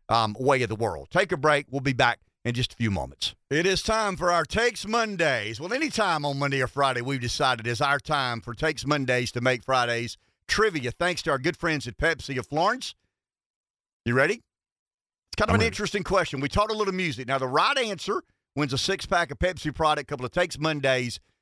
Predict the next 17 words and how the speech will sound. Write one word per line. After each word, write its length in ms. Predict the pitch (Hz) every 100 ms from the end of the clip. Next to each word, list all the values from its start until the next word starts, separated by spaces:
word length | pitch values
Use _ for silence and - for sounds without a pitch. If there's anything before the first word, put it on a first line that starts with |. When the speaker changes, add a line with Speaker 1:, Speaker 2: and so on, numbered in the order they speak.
| _
Speaker 1:
to 100 | -
make 160 | 147 151
Fridays 420 | - 143 131 127
T-shirt. 600 | - 208 196 - 117 117 _ _ _ -
Here's 280 | 175 240 175
the 80 | 190
question. 580 | 202 190 165 123 73 _ _ _ _ _ _ -
In 160 | 147
the, 180 | 151 160
in 100 | 165
the 60 | 151
vein 380 | 123 196 262 254
of 80 | 180
music, 680 | 202 226 170 95 - - - _ _ _ _ _ _ _
what 280 | - 151 -
Harvard-educated 1900 | - 165 160 220 233 180 196 190 208 - 180 196 135 160 - 156 165 151 151 120
guitarist 840 | 143 - 156 156 87 76 - -